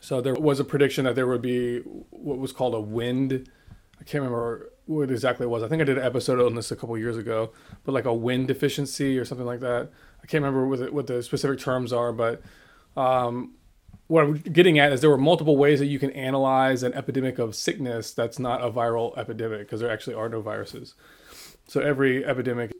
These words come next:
uh, needs to be reframed to find the true causes of it. But Dennis Rancourt is proving that the,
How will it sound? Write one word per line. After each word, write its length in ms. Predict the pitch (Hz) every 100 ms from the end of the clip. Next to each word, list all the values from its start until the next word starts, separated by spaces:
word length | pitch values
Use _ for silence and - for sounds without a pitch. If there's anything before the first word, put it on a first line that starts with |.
| 123
uh, 180 | 113 113
needs 160 | 117
to 60 | 107
be 80 | 117
reframed 720 | 110 131 - 123 113 104 110
to 100 | -
find 280 | - 110 110
the 40 |
true 260 | 101 120 110
causes 560 | - 107 107 104 104
of 100 | 104
it. 220 | 104 107 -
But 540 | 156 135 127 - - -
Dennis 280 | 147 175 185
Rancourt 400 | 165 170 - 165
is 80 | 147
proving 440 | - 165 151 135
that 300 | 131 127 127
the, 640 | 117 127 123 123 120 123